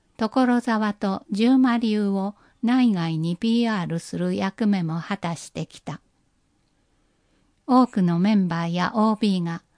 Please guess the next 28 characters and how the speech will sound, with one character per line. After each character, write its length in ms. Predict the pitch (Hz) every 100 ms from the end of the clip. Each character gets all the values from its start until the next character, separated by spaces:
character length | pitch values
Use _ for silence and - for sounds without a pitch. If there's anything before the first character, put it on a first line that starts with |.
| _ _ _
そ 200 | - 208
れ 160 | 240 269
ぞ 160 | 208
れ 100 | 175
の 160 | 165 165
地 280 | - 208 180
域 200 | - 170
で、 220 | 165 180 _ _ _ _ _
指 300 | - 220 214
導 160 | 240 202
者 220 | - 170
や 260 | 165 175 - _ _ _ _
地 240 | - 262
域 220 | 240 - 180
を 100 | 175
担 360 | 190 208 196
う 80 | 175
人 280 | 160 208 214
材 280 | 208 196 185
と 180 | 180
し 120 | 170 -
て 180 | 170
活 340 | 165 180 - 202
躍 360 | 180 160 175
し 160 | 160 -
て 160 | - 160
い 180 | 156
る。 140 | 147